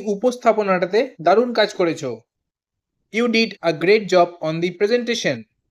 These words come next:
You did a great job on the presentation। শেষমেশ তার চেষ্টায় ফল মিলেছে। His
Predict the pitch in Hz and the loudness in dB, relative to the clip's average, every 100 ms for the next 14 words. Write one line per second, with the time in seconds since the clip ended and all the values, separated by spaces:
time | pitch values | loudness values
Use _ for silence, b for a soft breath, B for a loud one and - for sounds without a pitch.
0 | _ _ _ _ _ _ _ - 190 208 | _ _ _ _ _ _ _ -4 -2 0
1 | 214 214 - 147 151 202 214 175 175 175 | 0 -2 -4 -4 2 2 2 4 4 4
2 | - 147 151 156 208 208 240 226 202 156 | -2 -2 -2 -2 0 0 0 0 0 -2
3 | - - _ _ _ _ _ _ _ _ | -4 -14 _ _ _ _ _ _ _ _
4 | _ _ _ _ _ _ _ _ _ _ | _ _ _ _ _ _ _ _ _ _
5 | _ - - 208 226 233 208 220 - _ | _ -12 0 2 2 0 0 0 -6 _
6 | - 190 220 - 180 - 208 220 220 233 | -4 -2 0 0 0 2 -2 2 2 2
7 | 208 180 143 131 113 _ _ _ _ _ | 2 -2 -2 -8 -12 _ _ _ _ _
8 | _ _ - 247 | _ _ -4 -4